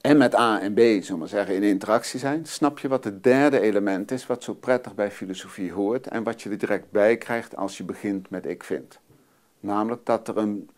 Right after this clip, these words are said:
dynamiek ontstaat, dat er een dialectiek bestaat, dat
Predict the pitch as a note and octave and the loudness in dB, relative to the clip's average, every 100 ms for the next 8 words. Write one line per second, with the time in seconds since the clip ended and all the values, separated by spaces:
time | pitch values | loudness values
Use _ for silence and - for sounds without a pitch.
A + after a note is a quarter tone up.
0 | _ _ _ C3 B2+ B2 D#3 - - - | _ _ _ 2 4 4 4 2 -6 -16
1 | - - - - - - - G2+ A2 F#2 | -14 -14 -12 -12 -12 -12 -10 -8 -6 2
2 | B2 A#2 B2 - D#3 - - - D2 B1 | 6 6 4 -2 -8 -8 -16 -12 -12 -12
3 | - | -12